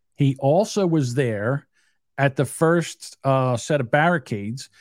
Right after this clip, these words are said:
and he whispered into some guy's ear. And as soon as he whispered into some guy's ear, the guy grabbed the barricades and shoved them back and pushed it o-,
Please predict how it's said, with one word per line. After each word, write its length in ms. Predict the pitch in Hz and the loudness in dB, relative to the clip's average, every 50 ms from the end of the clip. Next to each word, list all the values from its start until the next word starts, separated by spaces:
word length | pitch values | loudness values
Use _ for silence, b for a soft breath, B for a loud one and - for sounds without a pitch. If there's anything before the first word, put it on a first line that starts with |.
| b b b b | b b b b
and 100 | 139 131 | 2 2
he 80 | 131 | 2
whispered 460 | 131 131 156 180 180 - - 185 175 | 4 4 2 2 2 0 0 2 2
into 180 | 170 165 160 143 | 2 2 2 0
some 240 | 131 - 156 147 147 | -2 -2 -2 -2 0
guy's 340 | 139 143 135 139 131 117 135 | 2 2 2 2 0 0 -2
ear. 340 | 185 208 165 123 120 127 - | -2 -2 -2 -2 -4 -4 -4
And 80 | 135 | -4
as 100 | 135 123 | -4 -4
soon 120 | - 170 180 | -2 -2 -2
as 80 | 170 | 0
he 80 | 151 165 | 0 0
whispered 340 | 160 165 151 - - 156 143 | 0 0 0 -2 -2 -2 0
into 140 | 143 139 127 | 0 -2 -2
some 220 | - - 151 151 | -2 -2 -2 0
guy's 280 | 143 147 139 139 131 160 | 0 0 0 0 0 0
ear, 140 | 180 170 | -2 -2
the 80 | 143 127 | -2 -4
guy 220 | 120 147 143 139 | -2 -2 -2 -2
grabbed 300 | 127 - 147 143 160 165 | 0 0 0 2 2 0
the 60 | 151 139 | -2 0
barricades 560 | 131 156 156 160 165 151 - 139 135 127 113 | 0 2 2 2 0 0 0 0 0 2 2
and 100 | 120 110 | 0 -2
shoved 280 | - - 151 135 131 | 0 0 0 0 2
them 160 | 127 135 123 120 | 2 0 2 2
back 260 | 139 139 131 127 - | 2 0 0 -4 -6
and 100 | 117 107 | -6 -4
pushed 280 | - 139 127 - - | -2 -2 -2 -2 -2
it 120 | 135 127 117 | -4 -2 -2
o-, 120 | 131 123 | -2 -4